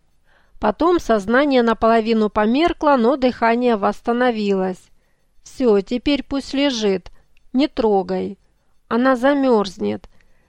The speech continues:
Пусть лучше замерзнет, чем помрет. Не трогай.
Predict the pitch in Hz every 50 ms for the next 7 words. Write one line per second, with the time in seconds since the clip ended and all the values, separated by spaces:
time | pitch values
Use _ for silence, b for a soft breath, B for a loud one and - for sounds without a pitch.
0 | - - - 277 285 294 - - 285 285 294 - - 294 277 247 - 262 254 254
1 | 254 285 320 359 339 285 - 233 220 208 - - 254 254 254 233 - 269 269 262
2 | 254 226 202 196 196 190 - 240 262 320 - - 277 240 208 202 196 180 190 190
3 | 190 180 180